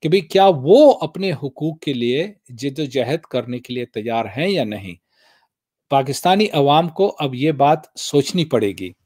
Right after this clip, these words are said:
अब इस बात पर गौर करना पड़ेगा। सिर्फ Facebook या Instagram या TikTok पर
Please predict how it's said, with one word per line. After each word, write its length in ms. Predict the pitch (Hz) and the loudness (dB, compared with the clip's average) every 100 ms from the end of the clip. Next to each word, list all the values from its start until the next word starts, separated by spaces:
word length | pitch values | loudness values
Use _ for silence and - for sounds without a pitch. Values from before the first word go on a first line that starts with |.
| _ - | _ -10
अब 100 | 127 | -4
इस 180 | 160 156 143 | -4 -2 0
बात 220 | 147 - | 0 0
पर 100 | 165 | -2
गौर 500 | 165 117 120 139 143 | -2 -2 4 4 4
करना 220 | 139 123 127 | -4 -2 -2
पड़ेगा। 520 | 127 117 110 98 - _ - _ | -2 -2 -4 -8 -10 _ -20 _
सिर्फ 520 | - 185 185 185 - _ | -4 4 4 4 0 _
Facebook 640 | - 165 185 - 147 165 165 - | -4 2 2 2 2 4 2 -2
या 220 | 151 147 143 | -2 0 -2
Instagram 840 | 147 156 185 151 143 147 160 160 | -6 -4 -4 -2 -2 0 0 2
या 260 | 147 135 131 | 2 2 -2
TikTok 600 | 123 180 175 - 151 151 | -4 -6 -6 -2 0 0
पर 260 | - 160 | 0 -4